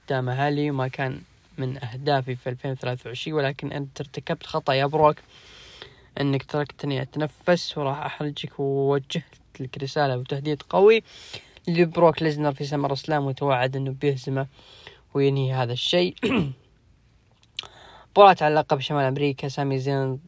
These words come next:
ضد دومينيك ميستيريو. آه، طبعا كان سامي مع كيفن أوينز ومع دومينيك الجادجمنت داي.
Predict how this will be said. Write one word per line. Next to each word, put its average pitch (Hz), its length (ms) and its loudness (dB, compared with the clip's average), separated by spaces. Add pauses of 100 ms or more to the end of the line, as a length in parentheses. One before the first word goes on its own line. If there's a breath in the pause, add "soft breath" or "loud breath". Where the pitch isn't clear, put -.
(200)
ضد 143 140 2 (360)
دومينيك 127 480 -2
ميستيريو. 139 680 0 (840 loud breath)
آه، 139 180 0
طبعا 143 360 -4
كان 139 300 -2
سامي 131 380 -2
مع 131 360 -2 (180)
كيفن 131 240 -4
أوينز 165 420 2
ومع 139 380 0
دومينيك 131 540 -2
الجادجمنت 123 640 -4
داي. 139 260 4